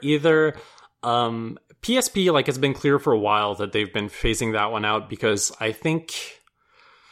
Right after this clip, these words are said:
I don't remember the exact details, but basically, like, there,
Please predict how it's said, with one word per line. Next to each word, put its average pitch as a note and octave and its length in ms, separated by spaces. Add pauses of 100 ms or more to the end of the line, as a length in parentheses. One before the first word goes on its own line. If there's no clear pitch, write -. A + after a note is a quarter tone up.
(1040)
I C#3 120
don't E3 160
remember C#3+ 320
the A#2+ 160
exact G#2+ 560
details, G#2 400
but G2+ 160
basically, B2+ 380
like, G#2+ 260 (160)
there, C3+ 340